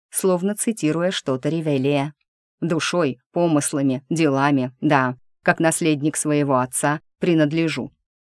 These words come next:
Но, собственно, это сердце я могу себе оставить». «Любая история любви — это ещё и история страданий», сглотнув, отозвалась императрица. «А у тех, чьи головы венчает корона,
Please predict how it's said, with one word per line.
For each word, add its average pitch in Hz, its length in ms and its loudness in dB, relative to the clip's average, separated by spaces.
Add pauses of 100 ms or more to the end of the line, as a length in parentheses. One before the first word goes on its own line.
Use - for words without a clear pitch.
(120)
Но, 170 180 2
собственно, 156 540 0
это 147 260 0
сердце - 640 -4
я 160 220 4
могу 143 320 2
себе 143 340 0
оставить». 123 600 -6 (440)
«Любая 175 560 2
история 160 480 2
любви — 151 480 -2 (380)
это 240 280 4
ещё 226 440 2
и 196 260 0
история 160 460 0
страданий», 147 800 -2 (220)
сглотнув, 156 540 -2
отозвалась 147 580 -2
императрица. 151 800 -4 (500)
«А 190 180 2
у 180 80 2
тех, 190 300 0
чьи 170 240 -2
головы 160 460 0
венчает 151 500 2
корона, 170 520 -2